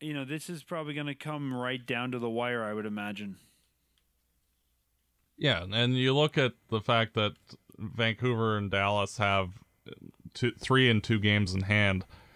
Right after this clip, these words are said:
Speaker 2: If they win those, then points-wise, they're right where Calgary is. So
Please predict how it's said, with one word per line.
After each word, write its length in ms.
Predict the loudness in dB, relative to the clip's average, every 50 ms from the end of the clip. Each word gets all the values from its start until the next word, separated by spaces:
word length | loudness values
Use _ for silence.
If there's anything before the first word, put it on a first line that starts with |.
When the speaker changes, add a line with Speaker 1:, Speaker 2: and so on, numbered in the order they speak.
| -20 _ _ _ -6 0
Speaker 2:
If 220 | 0 0 2 4
they 160 | 6 6 6
win 340 | 8 8 8 8 8 8 8
those, 380 | 8 8 8 6 4 2 2 2
then 380 | 2 4 4 4 2 0 -2 -4 -4
points-wise, 720 | -2 0 2 2 2 0 -4 -2 2 4 4 4 4 2 0
they're 180 | 0 0 0
right 240 | 2 2 0 0 0 0
where 160 | 0 -2 -2
Calgary 600 | 0 0 2 4 4 4 4 2 0 0 2 2
is. 220 | 2 2 0 0 -2
So 500 | -4 -2 0 2 2 2 2 0 -2